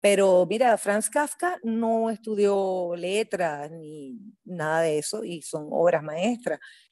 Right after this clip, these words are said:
Igualmente, las hermanas Brontë tampoco.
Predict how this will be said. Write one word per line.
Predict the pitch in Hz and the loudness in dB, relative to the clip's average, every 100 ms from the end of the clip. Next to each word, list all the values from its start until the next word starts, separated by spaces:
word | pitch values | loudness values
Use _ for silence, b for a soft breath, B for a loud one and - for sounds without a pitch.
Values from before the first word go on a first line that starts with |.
| B | B
Igualmente, | - 180 170 160 180 165 165 - 185 185 180 175 156 - b b b | 0 4 6 6 4 4 2 2 4 6 4 2 0 -6 b b b
las | 175 160 | 2 4
hermanas | 170 175 160 156 | 4 4 4 2
Brontë | 165 180 180 262 - _ _ _ | 2 2 4 2 0 _ _ _
tampoco. | - 165 - 214 214 - | -10 -4 0 0 0 -16